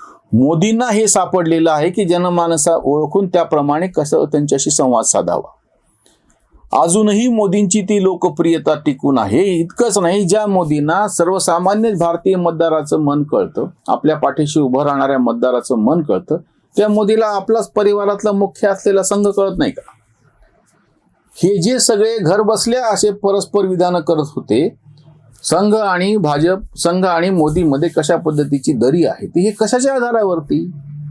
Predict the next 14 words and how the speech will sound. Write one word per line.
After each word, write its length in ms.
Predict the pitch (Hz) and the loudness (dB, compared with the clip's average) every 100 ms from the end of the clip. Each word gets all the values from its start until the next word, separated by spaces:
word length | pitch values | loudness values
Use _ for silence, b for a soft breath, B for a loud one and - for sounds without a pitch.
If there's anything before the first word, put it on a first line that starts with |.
| - - - - - - - _ _ - - | -16 -20 -20 -20 -20 -20 -20 _ _ -10 -2
आज 280 | 139 185 208 | 2 2 2
मोदींनी 560 | 190 170 160 165 208 | 2 2 0 2 0
साफपणे, 720 | 190 170 190 196 156 123 139 | 0 0 0 -2 -2 0 0
स्वच्छपणे 800 | 151 165 170 - 185 123 120 175 | 0 -2 0 -2 -2 0 0 0
प्रत्यक्ष 500 | - 147 - 170 151 | 0 -4 -2 -2 0
भेटही 440 | 156 123 147 175 175 | 0 2 2 0 0
दिली, 360 | 165 170 180 | 2 2 0
भाषणही 520 | 156 127 127 156 175 | 0 0 0 -2 -2
केलं 340 | 170 165 156 160 175 B B B | 0 0 0 -2 -6 B B B
आणि 120 | 165 | 0
त्या 180 | 180 190 | 0 0
माधव 400 | 170 165 185 202 | 0 2 0 0
नेत्रालयाच्या 880 | 185 170 175 170 170 165 151 190 190 | 0 0 0 2 2 2 0 0 0
उद्घाटनाच्या 840 | 175 151 151 156 151 147 147 180 | 0 -2 -2 0 -2 -2 0 -2